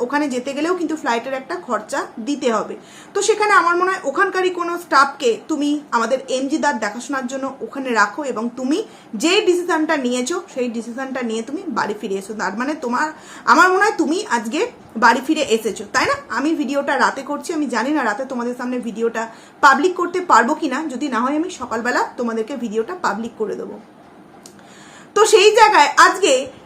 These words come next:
এমজিদার পরিবার তার সাথ কেন ছেড়ে দিয়েছে? আজকে আমার খুব জানতে ইচ্ছা করছে,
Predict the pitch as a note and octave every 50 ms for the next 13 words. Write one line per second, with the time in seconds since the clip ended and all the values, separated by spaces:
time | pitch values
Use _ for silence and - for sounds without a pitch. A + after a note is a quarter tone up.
0 | - - E4 F4 G4 G4+ G4+ G#4 G#4+ A4+ A4 A4 A4 - F4 F4 G4 F#4+ - D#4
1 | B3 A3 A3+ - - - - - - - - - F#4+ F#4+ G#4 G#4 G#4 - E4 G4+
2 | E4+ C4 - - - - - - - F#4+ E4 E4 F#4 G4 F#4+ - F4+ C4+ B3 A3
3 | A3+ A3 A3+ G#3 - A3 - - - C#4 - - F#4+ F#4 G4 G#4 G#4 - - G#4
4 | A4+ A4+ G4 D4+ E4 C#4+ C4+ C4 C4 C4+ B3 - - C4+ A3+ A3+ G#3 G#3 - C4+